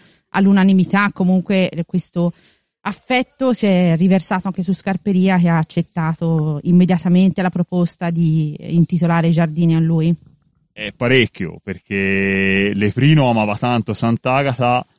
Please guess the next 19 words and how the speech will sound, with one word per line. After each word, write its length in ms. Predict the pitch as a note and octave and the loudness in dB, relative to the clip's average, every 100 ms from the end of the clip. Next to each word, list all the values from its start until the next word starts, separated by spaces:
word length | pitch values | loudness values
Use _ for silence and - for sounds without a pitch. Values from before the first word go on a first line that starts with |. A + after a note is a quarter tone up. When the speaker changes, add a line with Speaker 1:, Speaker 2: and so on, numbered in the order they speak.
| _ | _
Speaker 2:
aveva 420 | - A2 C3 A2+ | -6 0 2 2
anche, 580 | A2+ A#2 A2+ A2+ G#2 G2+ | 2 0 0 -2 -2 -4
eh, 300 | - F2 F2+ | -8 -10 -10
qui 320 | - G#2+ G#2 | -6 -2 0
nella 220 | G2+ G2+ | 0 -2
piazza 400 | F#2+ G#2+ G#2+ - | -2 -2 -2 -2
un 80 | G2 | 0
negozio 440 | G2 G2 G#2 - G2 | 2 2 0 -2 -4
di 120 | F#2+ | -4
generi 320 | A2 G#2+ G2 | -2 0 0
alimentari 680 | F#2+ G2 F#2+ F2 B2+ G2+ F2 - _ _ _ | 0 0 -2 -2 -4 -4 -8 -12 _ _ _
e 100 | - | -12
quindi 240 | - A2 G#2 | 0 2 2
le 120 | G2+ | 2
generazioni, 640 | G2+ G#2 G#2+ G2+ B2 A2+ | 2 2 2 0 2 2
ripeto, 360 | F#2+ F#2 G#2+ F#2+ | 2 0 -2 0
che 80 | F#2 | 2
l'hanno 240 | G2 G2+ | 2 2
conosciuto, 800 | G2 A2 A2 - G#2 G2 G#2 F2 | 2 2 0 -2 -2 0 0 0